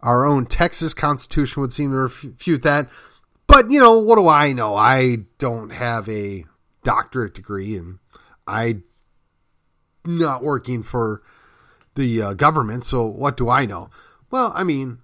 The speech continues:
some of this is just common sense. I mean, simple reading of the document says that you can do it because all rights not,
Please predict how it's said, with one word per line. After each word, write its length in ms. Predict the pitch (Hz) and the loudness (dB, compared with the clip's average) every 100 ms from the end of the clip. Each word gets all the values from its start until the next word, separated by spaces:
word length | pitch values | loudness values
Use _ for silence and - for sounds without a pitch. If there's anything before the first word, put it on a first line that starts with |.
| _ | _
some 240 | - 175 | -6 -4
of 60 | 196 | -2
this 180 | 170 - | -4 -4
is 220 | 127 - | -6 -6
just 160 | - | -8
common 300 | - 131 113 | -6 -6 -6
sense. 480 | - 143 175 175 - | -8 -6 -6 -8 -10
I 80 | 123 | -10
mean, 120 | 113 | -8
simple 360 | 104 156 131 120 | -4 -2 -2 -2
reading 400 | 123 175 180 120 | 0 0 0 -2
of 100 | 107 | -6
the 200 | 104 - _ _ _ | -10 -12 _ _ _
document 560 | 143 202 - 135 131 123 - _ | 6 6 6 -2 -4 -8 -18 _
says 560 | - - - 131 208 202 | -18 -16 -8 -2 -2 0
that 240 | 202 160 - _ _ _ | -2 -2 -6 _ _ _
you 140 | 135 | -14
can 220 | 143 110 | -10 -6
do 200 | 95 202 | 2 6
it 180 | 220 196 - _ _ _ _ _ _ _ _ _ _ - _ _ _ _ - - | 6 4 -4 _ _ _ _ _ _ _ _ _ _ -20 _ _ _ _ -10 -4
because 520 | 165 170 139 123 107 | 2 4 4 2 -4
all 240 | 120 123 | -4 -4
rights 580 | 113 113 120 120 - - | -4 -4 -4 -8 -14 -10
not, 280 | 104 101 | -10 -10